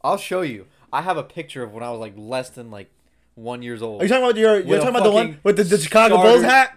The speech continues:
Speaker 1: starter jacket,
Speaker 2: The starter,
Speaker 1: Chicago Bulls.
Speaker 2: yeah, that's fucking, I'll have to fucking post it on, uh, on the fucking
Speaker 1: Post it on the, on the Facebook page.
Speaker 2: Well, yeah.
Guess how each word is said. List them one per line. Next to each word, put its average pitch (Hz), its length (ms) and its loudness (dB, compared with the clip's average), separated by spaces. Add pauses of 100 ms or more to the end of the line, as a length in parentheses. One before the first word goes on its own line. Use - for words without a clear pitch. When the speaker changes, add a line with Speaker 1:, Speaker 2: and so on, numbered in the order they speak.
Speaker 1:
starter 170 420 -2
jacket, 151 280 -4
Speaker 2:
The 175 60 -2
starter, 202 400 4
Speaker 1:
Chicago 185 160 -2
Bulls. 160 160 -4
Speaker 2:
yeah, 151 120 0
that's 151 200 -8
fucking, 143 460 -14 (460)
I'll 165 100 -6
have 165 100 -8
to 151 80 -12
fucking 147 360 -14
post 147 320 -8
it 131 200 -14
on, 127 260 -10
uh, 117 260 -14 (1300)
on 131 120 -12
the 127 60 -16
fucking 143 200 -6
Speaker 1:
Post 165 200 -6
it 160 60 -10
on 131 120 -8
the, 120 160 -14 (120)
on 123 120 -12
the 113 80 -16
Facebook 120 440 -16
page. 107 460 -16
Speaker 2:
Well, 143 380 -4
yeah. 127 260 -6